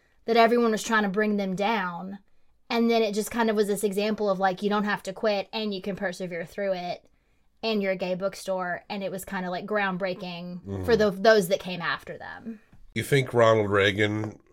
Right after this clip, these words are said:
Speaker 2: beat off the confiscated gay porn?
Speaker 1: <sighs> I don't even wanna know. I feel like there's probably horses.
Speaker 2: <laughs> Horses involved?
Speaker 1: <laughs>
Speaker 2: We know what his favorite Documentaries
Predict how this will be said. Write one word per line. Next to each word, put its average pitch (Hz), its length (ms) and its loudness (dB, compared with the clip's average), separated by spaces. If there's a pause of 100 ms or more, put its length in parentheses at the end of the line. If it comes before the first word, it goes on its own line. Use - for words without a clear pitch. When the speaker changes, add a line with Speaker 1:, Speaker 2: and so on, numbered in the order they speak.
(260)
Speaker 2:
beat 101 200 2
off 95 220 6
the 104 100 -2
confiscated 90 720 -4
gay 87 160 -2
porn? 85 400 -6 (120)
Speaker 1:
<sighs> - 100 -20
I - 40 -10 (1040)
don't 240 160 -2
even 196 100 -2
wanna 175 200 -6
know. 175 320 -8
I 220 100 -8
feel 294 120 2
like 269 60 2
there's 196 140 -4
probably 185 180 -6
horses. 185 600 -12 (300)
Speaker 2:
<laughs> 117 120 -2 (480)
Horses 101 380 0
involved? 101 520 4
Speaker 1:
<laughs> - 1160 6
Speaker 2:
We 127 100 2
know 131 120 8
what 110 140 4
his 110 200 0
favorite 90 320 0
Documentaries 87 580 -2